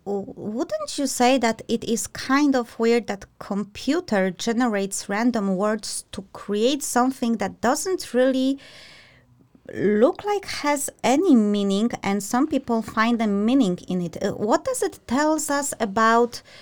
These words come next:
thinkers and philosophers and people who actually have something to say? Like, can we be replaced by, uh, generating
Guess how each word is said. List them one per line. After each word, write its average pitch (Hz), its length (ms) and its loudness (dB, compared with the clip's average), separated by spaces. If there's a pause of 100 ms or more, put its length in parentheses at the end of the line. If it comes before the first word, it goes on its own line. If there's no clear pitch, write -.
(260)
thinkers 202 840 2
and 190 280 -2
philosophers 202 1160 0
and 185 280 -2
people 277 320 0
who 277 100 0
actually 247 300 -2
have 285 220 -2
something 202 480 -2
to 196 160 -10
say? 190 340 0
Like, 196 340 -4
can 285 220 2
we 466 100 0
be 294 140 -2
replaced 233 600 0
by, 208 220 0
uh, 202 140 2
generating 202 840 -2